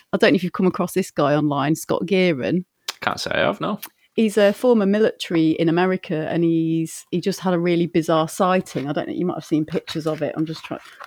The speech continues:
Speaker 1: oh, there's one on the cover. I don't know if you can see it anywhere.
Speaker 2: Yeah, yeah.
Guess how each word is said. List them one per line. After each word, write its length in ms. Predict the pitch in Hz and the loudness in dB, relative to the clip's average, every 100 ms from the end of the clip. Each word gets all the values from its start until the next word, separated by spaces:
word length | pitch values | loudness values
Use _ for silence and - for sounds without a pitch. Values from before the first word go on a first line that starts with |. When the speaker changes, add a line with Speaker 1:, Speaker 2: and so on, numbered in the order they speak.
| _ - | _ -6
Speaker 1:
oh, 40 | |
there's 140 | 165 170 | -6 0
one 160 | 180 | 2
on 80 | 143 | 2
the 80 | 147 | 0
cover. 300 | - 170 151 | 0 -2 -2
I 60 | 135 | -6
don't 120 | 143 | -8
know 40 | |
if 80 | 143 | -8
you 60 | 151 | -8
can 80 | 139 | -8
see 260 | - 147 | -6 -6
it 160 | 143 - - | -6 -10 -12
anywhere. 240 | 110 - | -12 -6
Speaker 2:
Yeah, 360 | 127 127 147 127 | 0 2 0 -2
yeah. 200 | 135 147 | -4 -8